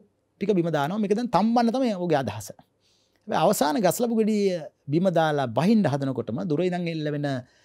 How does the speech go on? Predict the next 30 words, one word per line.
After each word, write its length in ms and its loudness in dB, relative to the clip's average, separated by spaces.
වෙඩි 200 2
උණ්ඩයක් 320 0
ඔහුගේ 180 2
ගෙල 180 4
හරහා 300 0
යනවා. 220 -8
ඒක 120 -2
ගස් 220 2
ලබු 180 2
ගහ 160 0
සිදුරු 260 -2
කරගෙන 260 -4
යනවා. 240 -12
ඔහු 220 -4
රූට් 260 4
එකගෙන 160 2
යනකොට 300 -4
මේ 100 -2
ගස් 180 -2
ලබු 140 -2
ගහ 120 0
රතු 260 -2
පාට 260 -2
වෙනවා. 260 -12
ඊට 100 -4
මේ 100 2
දුවගෙන 320 6
එනවා 160 2
මෙතෙන්ට 340 0
අ, 80 -4